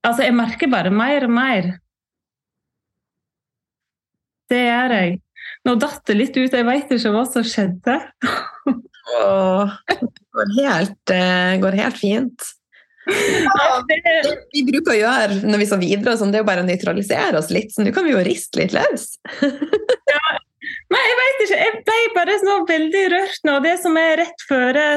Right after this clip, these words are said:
Speaker 1: sendingen her også, så la jeg meg ned og, og hadde en liten meditasjon hvor jeg ba om å få hjelp av mine guider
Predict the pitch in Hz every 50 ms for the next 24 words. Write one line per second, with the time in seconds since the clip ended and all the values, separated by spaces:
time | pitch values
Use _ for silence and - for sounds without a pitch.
0 | 285 294 269 247 240 247 269 277 269 - 277 277 262 269 247 233 233 240 262 294
1 | 311 311 294 - _ _ _ _ _ _ _ _ _ _ _ _ _ _ - -
2 | - - - - 269 254 254 262 262 277 294 294 285 269 247 220 214 214 220 233
3 | 254 269 269 - - 220 233 233 233 233 233 233 226 226 226 226 226 220 220 226
4 | 226 - _ _ - - - _ _ _ _ _ _ _ _ _ - 233 233 240
5 | 220 208 208 254 262 254 220 226 220 233 247 247 240 214 214 220 226 214 214 -
6 | - 262 262 277 294 302 302 285 294 - _ _ _ _ _ _ _ _ _ _
7 | _ _ _ _ - 233 240 233 240 220 226 269 262 269 269 269 254 233 226 220
8 | 226 - 226 220 226 220 214 254 330 - - _ - - - - - - - -
9 | _ _ _ _ _ _ _ _ _ _ _ _ _ _ _ _ _ _ _ _
10 | _ _ _ _ _ _ _ _ _ - - 254 247 226 214 220 226 233 240 214
11 | 226 196 180 175 180 175 202 240 269 294